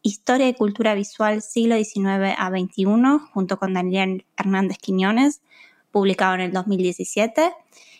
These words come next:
y La Nación Expuesta, Cultura Visual y Formación de la Nación en América Latina,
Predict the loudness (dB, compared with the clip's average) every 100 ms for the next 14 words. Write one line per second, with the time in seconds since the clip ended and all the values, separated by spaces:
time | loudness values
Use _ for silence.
0 | _ 4 6 4 4 2 4 2 2 -2
1 | -2 0 -6 -4 0 0 2 2 0 -2
2 | -2 0 0 -2 -6 _ _ -6 -2 0
3 | 0 0 0 2 2 -2 -4 -2 -2 0
4 | 0 0 0 -2 0 2 2 2 0 -6